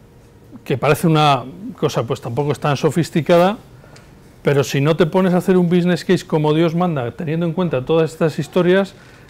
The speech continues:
realmente te sale muy justito el poder hacer el control de todas las oficinas en todo el territorio, ¿no?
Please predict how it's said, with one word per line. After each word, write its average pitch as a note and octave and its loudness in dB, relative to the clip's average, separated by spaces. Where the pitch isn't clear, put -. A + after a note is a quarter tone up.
realmente D3+ 2
te D3 0
sale D#3+ 4
muy F3+ 6
justito D#3+ -2
el E3 2
poder C#3+ 2
hacer D3+ 2
el D3+ -2
control D3 2
de C#3 0
todas C#3 0
las C3+ -4
oficinas D3 -4
en C3 -8
todo B2+ -6
el A#2+ -10
territorio, A#2 -12
¿no? C#3 -16